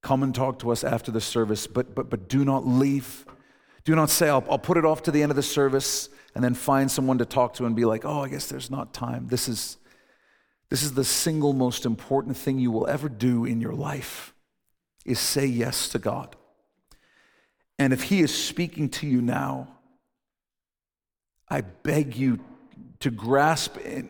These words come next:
in whatever small way you can the gravity of the fact that the God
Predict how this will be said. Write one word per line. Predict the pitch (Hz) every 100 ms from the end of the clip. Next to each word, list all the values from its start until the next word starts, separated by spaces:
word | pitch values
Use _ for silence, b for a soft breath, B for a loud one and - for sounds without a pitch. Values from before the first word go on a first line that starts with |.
| -
in | 151 135
whatever | 139 156 160 151
small | - 151 147 151
way | 147 147
you | 139 135
can | - 143 135 123
the | 120
gravity | 101 127 147 151 160 160 127 120 - - - _ b b b b b b b b
of | 120 117
the |
fact | - - 160 165 -
that | 135 -
the |
God | 95 92 143 156 160 160 139